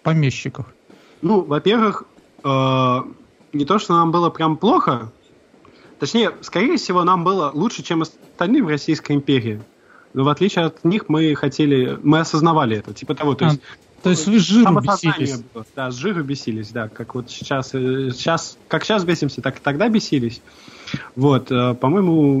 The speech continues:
Speaker 2: ну, прям армию направили в территорию, на территорию Эстонии, еще больше немцев отпиздили и так далее, и так далее.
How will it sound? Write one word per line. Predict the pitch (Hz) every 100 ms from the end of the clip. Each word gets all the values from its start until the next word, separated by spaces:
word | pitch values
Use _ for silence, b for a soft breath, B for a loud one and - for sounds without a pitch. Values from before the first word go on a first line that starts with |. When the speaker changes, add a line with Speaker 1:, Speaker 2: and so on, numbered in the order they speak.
| 143
Speaker 2:
ну, | 170 151 - - - _ 135
прям | 135 143 131 127 - -
армию | 139 196 190 175
направили | 160 156 151 156 147 139
в | 135
территорию, | - 139 139 139 135
на | 135
территорию | 131 135 135 131
Эстонии, | 123 - 127 120 113
еще | 113 - 170
больше | 151 151 -
немцев | 147 165 143 139
отпиздили | 139 - 139 127 131 120
и |
так | 120 127
далее, | 123 127 120
и |
так | 117 110
далее. | 104